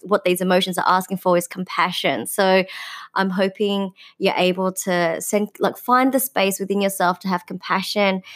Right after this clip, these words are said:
and some generosity for yourself, to know that this too shall pass and that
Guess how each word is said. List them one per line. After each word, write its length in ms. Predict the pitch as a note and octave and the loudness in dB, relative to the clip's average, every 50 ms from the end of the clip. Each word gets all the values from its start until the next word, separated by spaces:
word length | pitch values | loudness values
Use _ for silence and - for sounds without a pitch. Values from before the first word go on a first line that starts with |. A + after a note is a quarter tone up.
| - - - - | -20 -16 -8 -4
and 100 | - - | -2 -2
some 160 | - F#3+ F#3 | -2 -2 0
generosity 600 | - A3+ A3 A3+ G#3+ G3 F#3+ F#3+ F#3 - F#3 F#3 | 2 2 4 4 4 4 2 2 0 -2 -2 -2
for 140 | F3+ - F3+ | -2 -2 0
yourself, 600 | F3 E3+ F3+ - - F3+ F3 E3+ E3 D#3+ E3+ - _ - - - - - _ - | 0 0 0 -2 0 0 2 2 2 2 0 -4 _ -20 -20 -20 -20 -18 _ -8
to 120 | - G3+ | -4 0
know 180 | G3 F#3 F3+ F3+ | 2 2 4 4
that 200 | F3+ - - G3 | 2 2 2 2
this 180 | A#3+ B3 B3 | 0 0 0
too 220 | - - B3 A#3 A3+ | -2 -2 0 0 0
shall 260 | A3 - G3+ G3 F#3+ | 0 0 0 0 -2
pass 680 | F#3+ - - F#3 F3+ F3 E3+ E3+ E3 F3 - - - - _ _ _ _ _ _ _ _ _ _ _ _ _ - - - | -2 -2 2 4 6 6 6 4 4 0 -2 -6 -14 -20 _ _ _ _ _ _ _ _ _ _ _ _ _ -20 -14 -6
and 420 | - F#3+ F#3 F3+ F3 F3 E3+ E3+ - - | -2 0 2 2 2 2 0 -2 -4 -4
that 240 | F3+ E3+ - - | -4 -4 -4 -6